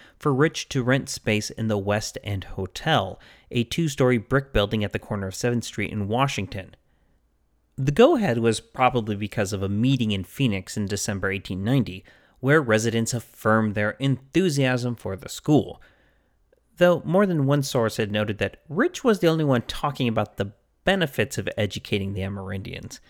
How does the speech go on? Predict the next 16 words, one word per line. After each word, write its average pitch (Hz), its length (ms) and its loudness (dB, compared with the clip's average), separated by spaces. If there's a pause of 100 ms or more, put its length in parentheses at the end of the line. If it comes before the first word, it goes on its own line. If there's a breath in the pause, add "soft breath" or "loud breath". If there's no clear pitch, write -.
(480 soft breath)
Everyone 160 360 4
else 139 240 2
was 104 140 -2
thinking 120 220 0
about 101 300 -4 (100)
having 113 280 -4
cheap - 320 -6
labor. 104 400 -2 (1900)
At 143 120 -2
the 143 60 2
very 185 420 4
end 131 300 2
of 110 140 -8
December 101 420 -2
eighteen 101 280 -6
ninety, 95 360 -10